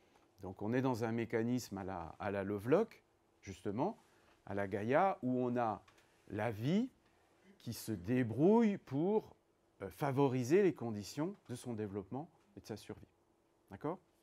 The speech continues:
J'en dis pas plus. Donc ça, c'est le Porto Rico, c'est le Strengbar, euh, tropical. <laughs> Donc comme vous allez voir cette semaine, le Strengbar, j'ai trouvé que c'était pas mal de vous faire un peu rêver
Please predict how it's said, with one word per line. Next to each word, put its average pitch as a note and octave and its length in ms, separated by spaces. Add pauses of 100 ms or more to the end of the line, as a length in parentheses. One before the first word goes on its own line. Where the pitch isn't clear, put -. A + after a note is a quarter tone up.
(640)
J'en B2 140
dis D#3 120
pas C3 120
plus. - 300 (640)
Donc C#3 160
ça, A3+ 140
c'est F3 200
le A#2+ 440 (100)
Porto D3+ 300
Rico, D#3+ 420
c'est D3+ 220
le C#3+ 100
Strengbar, D3+ 640
euh, C#3+ 140
tropical. A#2+ 520 (400)
<laughs> - 420
Donc G2 120
comme C3+ 240
vous B2 80
allez C3 160
voir B2+ 240
cette G#2 200
semaine, A#2 340 (280)
le A#2+ 120
Strengbar, B2+ 500
j'ai C#3 140
trouvé C3 180
que - 60
c'était A2 240
pas A2 160
mal A#2+ 300
de A2 100
vous G#2+ 160
faire A2+ 280
un G#2 80
peu A2 260
rêver B2 420